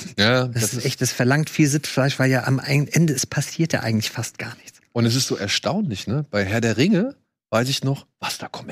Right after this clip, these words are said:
Speaker 2: Ja,
Speaker 1: Extended D V Ds?
Speaker 2: genau.
Speaker 1: Was, der ist eine Stunde länger? Geil, geil, geil, geil.“ Und ich saß da, ich hab mir diese drei D-V-D-Boxen von den Extended-Fassungen, die hab ich mir alle nacheinander geholt und sofort vor den Rekord-, äh, vor den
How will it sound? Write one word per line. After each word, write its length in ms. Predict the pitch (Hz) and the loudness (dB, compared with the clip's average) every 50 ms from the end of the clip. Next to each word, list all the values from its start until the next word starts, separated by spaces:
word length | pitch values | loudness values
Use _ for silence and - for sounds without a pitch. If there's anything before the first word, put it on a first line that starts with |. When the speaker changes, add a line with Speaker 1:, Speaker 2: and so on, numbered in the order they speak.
| - | 2
Speaker 2:
Ja, 220 | 120 127 131 135 135 | 4 4 6 6 4
Speaker 1:
Extended 220 | 165 156 156 - | 2 2 0 0
D 80 | 151 143 | 0 0
V 100 | 135 151 | 2 4
Ds? 40 | 151 | 4
Speaker 2:
genau. 240 | 170 156 123 120 123 - - _ _ _ | 4 4 4 2 -2 -4 -8 _ _ _
Speaker 1:
Was, 200 | - - - - | -2 -2 -2 -2
der 120 | - - - | -2 -4 -6
ist 120 | - - | -4 -4
eine 80 | 147 - | -2 0
Stunde 380 | - - - 185 190 190 180 170 | 0 0 0 2 2 2 2 2
länger? 300 | 165 175 185 180 175 165 - - - - | 2 2 2 2 0 -2 -4 -12 -10 -4
Geil, 240 | - - - - - | -2 -2 -2 -2 -2
geil, 240 | - - - - - | -2 -2 -2 -2 -2
geil, 220 | - - - - - | -2 -2 -4 -4 -2
geil.“ 220 | - - - - - - - - - _ - | -2 -4 -4 -4 -10 -18 -20 -20 -20 _ -4
Und 120 | - 127 | 0 0
ich 120 | 139 127 - | 2 2 0
saß 320 | - 156 151 160 165 156 | 0 0 0 0 0 0
da, 220 | - 160 147 147 123 | 0 2 2 2 0
ich 120 | - - | 0 -2
hab 100 | 139 - | -2 -2
mir 80 | - 135 | -2 -2
diese 180 | 120 113 113 113 | 0 0 -2 -2
drei 360 | - 104 123 131 139 139 135 | 0 0 2 4 4 2 4
D-V-D-Boxen 1160 | 113 131 131 - - 117 107 - 147 175 165 - - 104 - - - - 120 135 151 147 127 - | 4 2 2 2 0 -2 2 4 4 2 2 0 -4 -6 -4 -4 -2 0 2 2 2 2 0 -4
von 160 | - - 117 | -4 0 0
den 80 | 113 110 | 2 2
Extended-Fassungen, 640 | - 104 - - - 147 143 113 - 120 107 117 110 | 0 -2 -2 0 0 0 0 0 -2 -2 -2 0 0
die 80 | 107 107 | 2 2
hab 60 | 107 | 0
ich 100 | 107 - | 0 0
mir 100 | 120 110 | 0 0
alle 140 | 110 123 135 | 2 2 2
nacheinander 420 | 127 131 127 120 127 127 127 131 | 2 0 0 0 0 0 2 2
geholt 360 | 120 117 110 120 143 139 143 - - - - - - _ _ | 2 2 2 4 2 2 0 -2 -6 -16 -20 -20 -20 _ _
und 140 | - 120 117 | -2 0 0
sofort 560 | 110 120 101 - - - - 170 160 143 127 | 0 0 -2 -4 -4 -2 0 0 2 0 -2
vor 240 | - - - 131 127 | -4 -2 0 2 4
den 140 | 127 120 117 | 4 4 2
Rekord-, 580 | 120 110 120 113 117 - - 117 131 139 - | 0 0 0 0 0 0 2 2 2 2 4
äh, 100 | 127 117 | 2 2
vor 120 | - - 101 | 2 2 0
den 160 | 95 87 | 0 -2